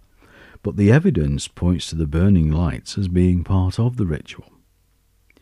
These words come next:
This is also suggested by the importance of the early spring festival of Candlemas,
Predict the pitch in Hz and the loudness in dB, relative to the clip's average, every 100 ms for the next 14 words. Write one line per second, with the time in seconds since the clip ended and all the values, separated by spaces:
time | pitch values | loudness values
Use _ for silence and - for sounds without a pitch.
0 | _ _ _ - 113 123 107 143 175 117 | _ _ _ 0 2 4 4 4 2 0
1 | 82 - 85 101 98 - 65 76 78 78 | -2 -4 -6 -4 -4 -10 -14 -8 -6 -4
2 | 78 76 76 107 127 - - 60 - - | -2 -2 -4 -4 -4 -6 -12 -12 -12 -16
3 | _ _ - 92 95 90 101 123 135 - | _ _ -10 -8 -2 0 2 0 -2 -2
4 | 117 117 107 82 - - 73 65 - 98 | 0 0 0 -6 -10 -14 -12 -12 -8 -4
5 | 92 76 60 - - | -4 -4 -10 -12 -16